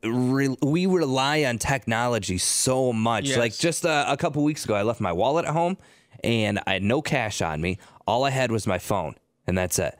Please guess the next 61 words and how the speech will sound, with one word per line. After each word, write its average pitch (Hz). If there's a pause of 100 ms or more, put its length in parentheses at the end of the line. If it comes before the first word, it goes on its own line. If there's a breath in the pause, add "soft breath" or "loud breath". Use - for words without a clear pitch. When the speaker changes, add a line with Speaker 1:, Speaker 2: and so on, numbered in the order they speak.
(520)
Speaker 1:
And 120 (260)
I 107
needed 123
to 110
get 87
gas, 110 (240)
and 117
I 113
was 104
seconds 117
away 117
from 101
bumming, 117
like, 98
twenty 113
bucks 117
from 101
somebody 101
here. 107 (120)
Speaker 2:
Yeah. 127 (320)
Speaker 1:
And 120
I 117
was 117
like, 110
"You -
know 117
what? 110
I 107
don't 104
know 98
what 92
to -
do." 135
So 98
I, 92
I 95
called 101
my 95
wife. 101
I 98
was 92
like, 90
"I 95
don't 107
know." 107
She's 107
like, 110
"Well, 131 (240 loud breath)
I 113
can 107
Venmo 160
you 104
money, 98
but 104
then 104
how 104
are 107
you 104
gonna 98
use 107
it?" 90